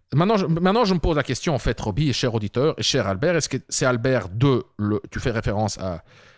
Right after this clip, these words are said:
Albert deux le roi, ou tu fais, euh, référence à Albert le piercing ?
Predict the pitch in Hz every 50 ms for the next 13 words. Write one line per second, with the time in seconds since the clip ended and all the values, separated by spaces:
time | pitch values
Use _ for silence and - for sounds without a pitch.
0 | _ _ _ _ _ - 117 113 101 120 117 95 95 120 113 104 104 95 117 143
1 | 190 240 240 202 147 123 - 131 - 151 143 131 127 120 117 - - - 104 120
2 | 120 - 120 113 147 160 - - 123 - - 117 104 92 - 139 160 165 143 117
3 | - - 120 131 139 127 - _ 113 101 - 95 - - - - - 180 139 104